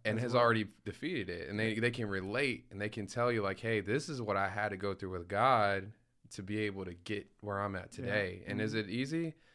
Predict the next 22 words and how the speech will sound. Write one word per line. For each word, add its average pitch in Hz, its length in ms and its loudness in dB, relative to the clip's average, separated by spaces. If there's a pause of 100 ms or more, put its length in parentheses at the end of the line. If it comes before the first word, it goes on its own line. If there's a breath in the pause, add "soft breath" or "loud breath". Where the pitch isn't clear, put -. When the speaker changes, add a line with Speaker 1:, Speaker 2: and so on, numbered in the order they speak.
(220 soft breath)
Speaker 1:
Is - 20 -12
it 104 80 0
still 165 240 2
easy? 160 240 4
Yeah, 147 180 2
I 131 180 0
struggle 135 300 0
with 135 140 2
it 127 60 2
every 127 180 2
day, 127 160 2
but 104 160 4
I 113 140 8
beat 120 200 0
it. 98 140 -2
I 101 60 -4
defeated 101 420 -4
it. 92 180 -4
And, 104 140 -6
you 101 80 -4
know, 95 140 -4
in, 92 180 -8